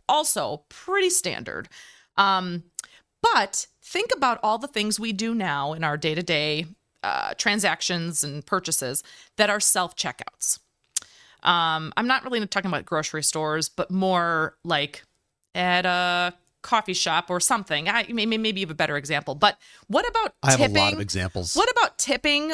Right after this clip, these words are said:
Speaker 1: You know, when the, you're on the iPad and you're there touching the buttons and then they swivel it around to you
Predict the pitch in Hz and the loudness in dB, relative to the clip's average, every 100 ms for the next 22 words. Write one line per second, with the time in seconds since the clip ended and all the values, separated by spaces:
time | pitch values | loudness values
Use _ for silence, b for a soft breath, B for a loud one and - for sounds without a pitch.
0 | - 240 254 262 262 226 - 202 196 233 | -2 2 2 2 4 2 4 2 4 4
1 | - 202 196 208 190 190 190 175 180 180 | 4 4 2 0 2 4 2 -2 -2 0
2 | 190 190 233 - 214 220 214 - 214 196 | 0 -2 -6 -4 -2 2 2 2 0 4
3 | 202 202 175 - 180 214 240 254 247 247 | 4 4 4 4 2 2 2 2 4 4
4 | 233 226 233 208 214 220 | 2 -2 -2 0 0 0